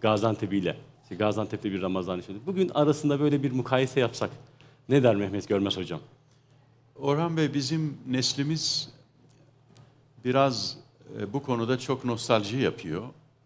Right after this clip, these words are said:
Speaker 2: Ve sürekli, "Ah, nerede o eski Ramazanlar?" diyorlar. Ben öyle diyenlerden değilim. E, çünkü hiçbir Ramazan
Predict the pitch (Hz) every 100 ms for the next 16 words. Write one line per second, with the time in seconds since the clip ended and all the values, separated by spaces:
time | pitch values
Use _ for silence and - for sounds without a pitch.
0 | _ _ _ _ - - _ _ _ 110
1 | 104 - 135 123 123 123 - - 131 127
2 | 113 107 123 120 110 113 104 104 101 -
3 | 120 113 110 104 110 113 120 82 - -
4 | - 87 80 85 127 143 120 139 135 135
5 | 131 131 131 123 120 117 120 95 76 71
6 | - _ _ _ _ _ _ _ _ _
7 | _ _ _ _ _ _ _ - 98 101
8 | - 143 139 147 117 170 - 156 123 113
9 | 95 110 156